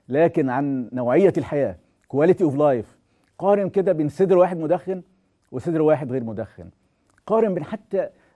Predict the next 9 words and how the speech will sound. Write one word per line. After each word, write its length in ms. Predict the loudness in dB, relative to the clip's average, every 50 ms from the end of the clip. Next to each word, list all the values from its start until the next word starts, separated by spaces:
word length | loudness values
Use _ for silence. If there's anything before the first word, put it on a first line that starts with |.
| _
رائحة 360 | -2 0 2 2 2 0 -4 -4 0
نفس 360 | -2 -2 0 0 -4 -2 0
واحد 220 | -2 -2 0 -2
مدخن 400 | -6 -4 -4 -4 -6 -6 -12 -14 -14 _ _ _ _ _ _ _ _
ورائحة 500 | -6 -4 -2 0 0 -2 -2 -4 -10 -12 -10 _ -6
نفس 380 | -6 -4 -4 -6 -10 -8 -6
واحد 300 | -6 -6 -6 -6 -10 -10
غير 100 | -10 -10
مدخن. 440 | -10 -10 -12 -14 -16 -16 -18 -20